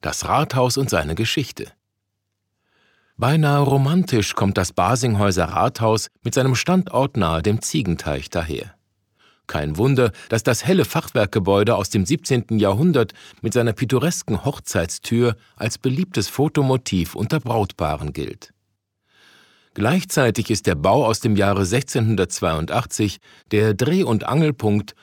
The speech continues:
um die Entwicklung des Ortes begreifbar zu machen. Immerhin liegt das Rathaus in unmittelbarer Nachbarschaft zu Kloster und Sankt Marienkirche, was alles andere als Zufall ist.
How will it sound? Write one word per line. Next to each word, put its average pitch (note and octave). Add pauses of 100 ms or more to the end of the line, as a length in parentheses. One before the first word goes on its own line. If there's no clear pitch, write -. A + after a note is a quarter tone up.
(100)
um A#2
die B2
Entwicklung G2
des G2+
Ortes C3
begreifbar G#2
zu -
machen. - (720)
Immerhin F#2 (160)
liegt A2
das F#2
Rathaus G#2+
in G#2+
unmittelbarer G2+
Nachbarschaft G#2+
zu -
Kloster C#3 (140)
und B2
Sankt A#2+
Marienkirche, G#2+ (380)
was F#2+
alles F#2
andere A2
als A2
Zufall -
ist. -